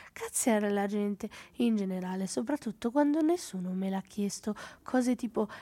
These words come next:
"Senti, tu hai un enorme trauma da superare, gli effetti sono questo, questo e quest'altro, mi stai danneggiando in questo e quest'altro modo, hai un estremo bisogno di fare psicoterapia e se non ti iscrivi tu al centro Sant'Agostino lo faccio io,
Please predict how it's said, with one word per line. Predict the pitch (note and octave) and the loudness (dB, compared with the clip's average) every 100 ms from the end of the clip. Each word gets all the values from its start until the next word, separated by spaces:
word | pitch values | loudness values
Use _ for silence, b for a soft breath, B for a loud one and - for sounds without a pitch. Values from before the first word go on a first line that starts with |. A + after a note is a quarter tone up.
| B | B
"Senti, | - F4 B3+ G#3 | 4 6 6 0
tu | - E4 | 0 4
hai | D#4+ | 6
un | C4 | 6
enorme | A#3 A#3+ E4+ D#4+ | 6 4 4 4
trauma | - B3 B3+ A#3 | 2 0 0 2
da | A3 | 0
superare, | - - G#3 F#3 F#3 G3 | -4 -4 -2 -2 -2 0
gli | G#3+ | 0
effetti | A3 F#4+ F#4+ C#4+ | 0 -2 0 -2
sono | A#3+ G#3+ | 0 0
questo, | B3 A3 G3 | 0 -2 -4
questo | G3 G3+ G#3+ | -4 -4 -6
e | |
quest'altro, | - G3 - D4+ F4 G#4 | -4 -4 0 0 2 2
mi | F#4+ | 2
stai | - G#3 | 0 0
danneggiando | G#3 G#3 G#3+ D4 D#4+ | 0 0 0 0 0
in | F4+ | -2
questo | C#4+ - D#4+ | -2 -6 -4
e | |
quest'altro | C4+ - G#3+ - A3 | -6 -4 -4 0 0
modo, | F#3+ F#3+ A3 | 0 0 0
hai | B3+ C4 | 0 0
un | B3+ A#3+ | 0 0
estremo | A#3 - F4 D#4+ | -2 -2 0 0
bisogno | G3+ F3+ G#3+ G3 | -2 -4 -4 -4
di | F#3+ | -4
fare | F#3+ F#3 | -8 -8
psicoterapia | - A3 G#3+ G3 F#3+ - G3+ B3+ B B - | -6 -4 -4 -4 -6 -4 -4 -4 B B -4
e | C#4+ | 0
se | D#4 | 0
non | E4+ | 2
ti | F4 | 0
iscrivi | E4 C#4 B3 A3+ | 0 2 2 2
tu | A3 | -2
al | |
centro | G#3+ A3+ A#3+ A#3+ - | -2 -4 -4 -6 -8
Sant'Agostino | - A#3 A3 A#3+ A#3 C4+ C4 | -4 -4 -2 -4 -4 -4 0
lo | D#4+ G4 G4+ | 0 0 -2
faccio | - G#4 G#4 F#4+ | -2 -2 -2 0
io, | B3+ | 0